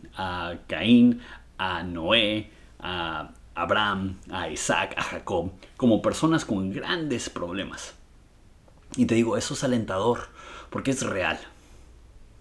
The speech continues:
Todos quisiéramos tener una vida intachable, pero la verdad es que fallamos, caemos, pecamos.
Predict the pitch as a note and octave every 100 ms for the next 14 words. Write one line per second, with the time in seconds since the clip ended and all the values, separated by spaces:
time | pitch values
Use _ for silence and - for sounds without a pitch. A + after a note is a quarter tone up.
0 | - F3 D#3+ - - - - - C#3 C3
1 | A#2+ - G2 - F2+ E2+ E2 - - -
2 | - - A2+ G#2 G2+ G2+ G2 F#2+ - G#2
3 | G2+ D#2 - D2+ D2+ - - - - -
4 | - - F2+ F#2+ F2 E2+ F#2+ B2+ B2 -
5 | F#2 F#3 - - F#3+ G3 - - - -
6 | - - - - E2+ G2+ B2 - - -
7 | - - - - - D#2 F2+ G#2 - -
8 | - - - - - - - - G#2 E2+
9 | - - - -